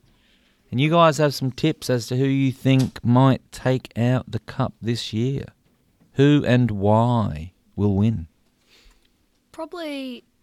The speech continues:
Speaker 2: Adelaide Crows.
Speaker 1: The Mighty Crows.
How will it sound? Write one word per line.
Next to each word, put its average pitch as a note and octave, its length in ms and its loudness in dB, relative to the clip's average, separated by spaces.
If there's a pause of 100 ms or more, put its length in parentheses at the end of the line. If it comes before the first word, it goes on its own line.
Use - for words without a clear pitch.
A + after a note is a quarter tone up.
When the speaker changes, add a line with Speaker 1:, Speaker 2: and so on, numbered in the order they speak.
(180)
Speaker 2:
Adelaide A3 340 -16
Crows. G#3+ 360 -18 (840)
Speaker 1:
The G#2 100 0
Mighty A#2 460 4
Crows. A#2+ 880 -2